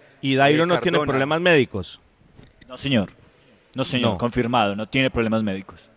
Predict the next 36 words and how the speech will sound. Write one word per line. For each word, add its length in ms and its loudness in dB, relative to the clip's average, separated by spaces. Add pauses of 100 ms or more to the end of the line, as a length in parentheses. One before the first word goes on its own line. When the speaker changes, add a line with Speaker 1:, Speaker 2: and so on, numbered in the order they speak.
(480)
Speaker 1:
Ok, 280 -6 (200)
o 80 -4
sea 180 2
que 140 -6
no 140 -4
lo 80 -2
llevan 580 -4
porque 500 -4 (220)
el 160 -10
técnico, 640 -2
el 140 -8
técnico 320 -4
en 80 -4
proyección 800 -2
decide 320 -2
que 160 -10
no, 160 -6 (240)
no, 200 -14
no 140 -10
tiene 240 -4
argumentos, 600 -6
o, 60 -4
o 260 -4
que, 200 -4
o 160 0
Pecoso 440 -2
Correa, 580 0 (160)
como 280 -8
Pecoso 420 -4
dijo 160 0
que 80 -10
era 100 -2
para 220 -4
remate 340 -6
de 160 0
torneo. 420 -6